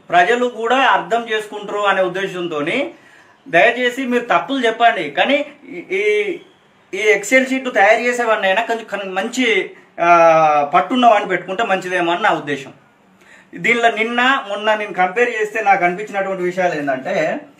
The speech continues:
first జిహెచ్ఎంసీ నేను తీసుకున్నాను. జిహెచ్ఎంసీలో, జిహెచ్ఎంసీ తీసుకున్నట్టయితే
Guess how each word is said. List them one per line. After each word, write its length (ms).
first 220
జిహెచ్ఎంసీ 640
నేను 180
తీసుకున్నాను. 640
జిహెచ్ఎంసీలో, 1120
జిహెచ్ఎంసీ 640
తీసుకున్నట్టయితే 1080